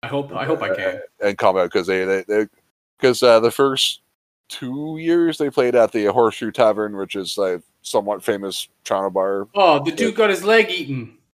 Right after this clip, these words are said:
Speaker 2: Yeah. And then, then, then they play at the Rec Room, which is, like, the, uh, the, the arcade bar, and then there's, like, a, uh, like, a shit send up in
Speaker 1: Oh,
Speaker 2: the back.
Speaker 1: yeah.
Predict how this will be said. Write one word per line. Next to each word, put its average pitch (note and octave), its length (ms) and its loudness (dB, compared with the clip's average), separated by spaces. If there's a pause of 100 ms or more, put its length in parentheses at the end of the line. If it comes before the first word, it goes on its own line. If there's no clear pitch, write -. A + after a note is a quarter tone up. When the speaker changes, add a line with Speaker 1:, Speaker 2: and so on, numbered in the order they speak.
(100)
Speaker 2:
Yeah. G#2+ 220 4 (800)
And G#2 120 -6
then, G#2 140 2
then, G2+ 160 0 (160)
then G#2+ 140 2
they G#2 100 4
play G2+ 240 2
at F2+ 80 0
the F2+ 80 -2
Rec F#2 260 0
Room, D#2+ 300 -6
which D#2 220 -10
is, E2+ 120 -8
like, F2 180 -2
the, E2+ 240 -4
uh, D#2 360 -2
the, D#2+ 280 -6 (1200)
the E2+ 420 -4
arcade F#2+ 460 0
bar, D#2+ 420 0
and E2+ 180 -10
then D#2+ 120 -12
there's, D#2+ 240 -8
like, D#2 140 -8
a, D2 220 -4 (1040)
uh, D2+ 260 -12 (120)
like, D2+ 180 -16
a D2 180 -10 (640)
shit - 240 -10
send E2 200 -2
up D#2 60 0
in E3 60 2
Speaker 1:
Oh, D#3 160 0
Speaker 2:
the D3 60 -6
back. D3 140 -6 (280)
Speaker 1:
yeah. E3 180 0